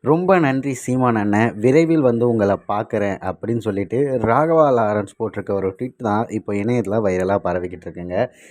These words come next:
என்ன காரணத்துக்காக இப்படி பேசியிருக்காரு, அப்படி என்ன நிகழ்வு நடந்திருக்கு அப்படிங்கிறது தான் நம்ம இந்த காணொளி வாயிலா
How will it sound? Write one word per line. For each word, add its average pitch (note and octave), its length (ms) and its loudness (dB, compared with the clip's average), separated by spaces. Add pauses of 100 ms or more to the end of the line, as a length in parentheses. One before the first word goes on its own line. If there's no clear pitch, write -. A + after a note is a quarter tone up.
என்ன F#3 340 -2
காரணத்துக்காக C#3 580 0
இப்படி A2+ 280 -2
பேசியிருக்காரு, G#2+ 640 -2
அப்படி A2 300 -2
என்ன C#3 200 2
நிகழ்வு C#3 400 2
நடந்திருக்கு B2 540 2
அப்படிங்கிறது G2 440 0
தான் A#2+ 200 -4 (380)
நம்ம F3 160 -4
இந்த A#2 300 -2
காணொளி A2+ 360 0
வாயிலா F#2 300 2